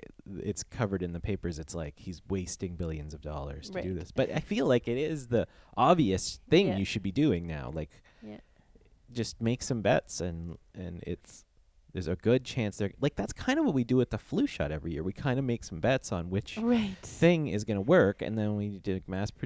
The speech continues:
Speaker 1: like, we just get
Speaker 2: Yeah.
Speaker 1: it out there. And
Speaker 2: I wonder if everyone's gonna look at the flu shot differently this year.
Speaker 1: Yeah.
Speaker 2: Ooh, fifty percent
Speaker 1: <laughs>
Speaker 2: efficacy. Whoa, amazing.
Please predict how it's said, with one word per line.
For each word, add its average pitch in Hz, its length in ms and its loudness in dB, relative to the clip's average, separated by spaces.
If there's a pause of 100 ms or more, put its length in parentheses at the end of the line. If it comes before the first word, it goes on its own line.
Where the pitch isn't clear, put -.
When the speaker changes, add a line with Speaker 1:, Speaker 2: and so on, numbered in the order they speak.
(140)
Speaker 1:
like, 101 180 -4
we 98 80 -2
just 107 260 -4
get 95 100 -4
Speaker 2:
Yeah. 107 80 4
Speaker 1:
it 117 80 6
out - 160 2
there. 127 280 0
And 85 240 -8 (720)
Speaker 2:
I 196 40 -12
wonder 208 260 -4
if 233 100 -6
everyone's 185 460 -6
gonna 196 220 -14
look 202 180 -10
at 180 80 -16
the 170 100 -14
flu 196 260 -14
shot - 340 -16
differently - 440 -18
this - 300 -20
year. 180 280 -14
Speaker 1:
Yeah. 117 280 -2
Speaker 2:
Ooh, 254 180 -2
fifty 311 400 4
percent 180 320 -6
Speaker 1:
<laughs> 214 140 0 (260)
Speaker 2:
efficacy. 240 140 10
Whoa, 247 680 12
amazing. 226 1120 4